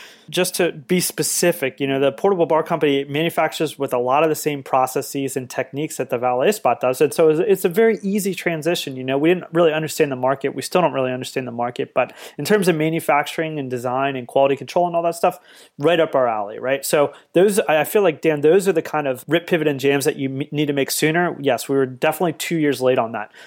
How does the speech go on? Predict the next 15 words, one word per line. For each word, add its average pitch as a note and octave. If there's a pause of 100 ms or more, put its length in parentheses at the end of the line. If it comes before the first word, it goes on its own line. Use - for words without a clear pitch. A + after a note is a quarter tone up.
(120)
Now, D3
the C#3
parlaying F#3
our D#3
success -
into D3+
the B2+
podcast, G#3+
that's -
a G#3
little G3
bit D#3
more D3+
tricky, A2+
right? A#2+